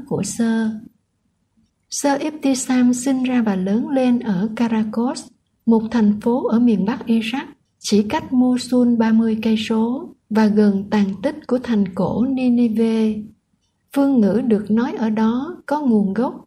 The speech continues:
từ tiếng Aram. Sơ nói với vẻ tự hào,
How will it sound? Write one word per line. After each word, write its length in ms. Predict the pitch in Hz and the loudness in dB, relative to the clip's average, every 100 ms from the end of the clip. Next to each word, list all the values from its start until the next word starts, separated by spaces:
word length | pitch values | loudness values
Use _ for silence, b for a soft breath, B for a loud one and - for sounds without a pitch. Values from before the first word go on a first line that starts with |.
| - | 0
từ 180 | 208 190 185 | 2 2 0
tiếng 260 | 220 247 392 | 0 0 0
Aram. 640 | 254 240 247 233 233 226 226 - _ _ _ _ _ - | -2 0 0 0 0 -2 -6 -16 _ _ _ _ _ -12
Sơ 300 | - 269 262 | -2 0 2
nói 340 | 247 240 294 | 2 2 -2
với 120 | 320 320 | -6 -4
vẻ 220 | 196 202 - | -2 -2 0
tự 180 | 208 185 | 0 0
hào, 600 | 190 214 202 190 180 | 0 2 2 -2 -8